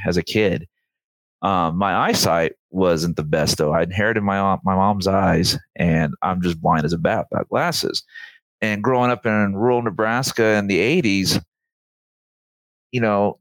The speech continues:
no one knew any pilots, didn't know anyone to talk to, didn't know who to ask questions to.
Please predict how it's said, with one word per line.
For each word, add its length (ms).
no 140
one 200
knew 340
any 220
pilots, 600
didn't 200
know 120
anyone 340
to 80
talk 380
to, 340
didn't 260
know 280
who 160
to 120
ask 220
questions 460
to. 240